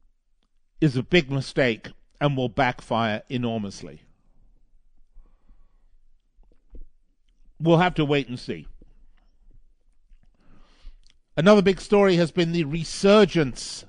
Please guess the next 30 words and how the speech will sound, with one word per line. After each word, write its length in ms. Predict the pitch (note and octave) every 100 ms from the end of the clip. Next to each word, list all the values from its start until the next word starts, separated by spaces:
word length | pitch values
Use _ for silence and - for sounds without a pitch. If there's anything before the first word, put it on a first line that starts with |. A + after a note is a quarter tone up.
| -
the 140 | D3+
resurgence 920 | D#3 E3 - F#3 G#3+ F#3+ F3 D3 -
of 260 | - D3 A#2
Newcastle 840 | B2+ F3+ - F3 E3 D#3 D#3+ C#3 B2+
United. 680 | C3+ B2+ C3 C3 A2+ F#2+ - - -
Folks, 440 | F3+ E3 - - -
uh, 300 | E3 D#3 D3+
it 140 | F#3 E3
wasn't 300 | A#3+ A#3+ G3+
long 280 | D#3 D3
ago 400 | A#2+ F#2 D#2+ D#2+ - _ _ _ _ _ _ _ - - - - - - -
that 100 | C#3+
we 140 | D#3+
were 100 | E3
looking 280 | E3+ D#3 D#3
at 120 | C3+
Newcastle 540 | B2 C#3+ D3+ C3 B2+ A#2+
United 560 | A2+ A2+ A2 A2 A2
and 160 | G#2+ A2+
shaking, 460 | - B2 - G#2+ G#2+
shaking 380 | - D3+ - A#2
our 100 | A2
collective 520 | - A#2 A2 - F#2+
heads. 380 | G2+ F2+ - - - - - - - - - _ _ - - - - -
Their 280 | C3 D#3 E3
first 440 | - A3 A#3+ -
game 300 | D#3 F3 D3
was 160 | C3+ B2+
not 240 | C#3+ D3
won 420 | C3+ C#3 B2 A2